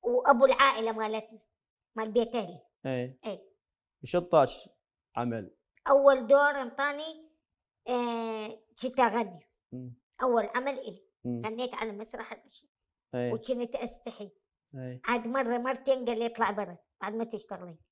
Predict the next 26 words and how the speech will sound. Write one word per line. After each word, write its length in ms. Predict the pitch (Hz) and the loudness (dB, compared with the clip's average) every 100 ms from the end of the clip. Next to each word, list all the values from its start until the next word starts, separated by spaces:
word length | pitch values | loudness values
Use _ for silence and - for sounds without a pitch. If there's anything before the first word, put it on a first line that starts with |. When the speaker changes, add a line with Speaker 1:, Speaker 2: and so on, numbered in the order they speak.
| _ - | _ -16
Speaker 2:
إيه. 60 | 139 | -8
Speaker 1:
ما 140 | 220 | -4
طول 260 | 226 269 269 | 0 0 0
تستحي. 520 | 247 - 208 190 170 _ _ _ _ _ | -8 -10 -12 -12 -18 _ _ _ _ _
صيري 560 | - 269 269 247 226 233 - _ _ _ _ _ _ _ _ _ - | -2 4 6 4 2 -6 -16 _ _ _ _ _ _ _ _ _ -2
قوية. 580 | 240 254 285 202 - - _ _ - | 2 4 4 0 -4 -20 _ _ -4
ترى 140 | 254 269 | 0 4
أبطلك 580 | 262 285 285 233 226 | 6 4 2 -6 -4
ها. 200 | 233 175 _ _ _ _ _ - | -6 -6 _ _ _ _ _ -2
أنا 180 | 285 285 | -2 -2
من 140 | 320 | -6
يقولوا 320 | 311 294 285 | -2 8 10
لي 80 | 285 | 10
أبطلك 400 | 269 320 320 - | 6 4 0 -2
أظل 280 | 254 233 214 | 0 0 -2
أبكي. 300 | 202 226 220 _ _ | -4 -10 -14 _ _
أقول: 160 | 233 285 | 6 8
"أنا 160 | 294 285 | 8 6
ما 120 | 311 | -2
تفيدني 420 | 311 285 240 233 | -2 -6 -4 -4
دموعك. 380 | 214 214 185 185 _ _ _ _ 240 | -4 -6 -10 -16 _ _ _ _ 6
Speaker 2:
أهم 100 | 269 | 8
Speaker 1:
أريد 120 | 277 | 6
Speaker 2:
شي 80 | - | 8
Speaker 1:
فنان". 120 | 269 | 8
Speaker 2:
العمل. 500 | 254 277 117 80 | 10 6 4 0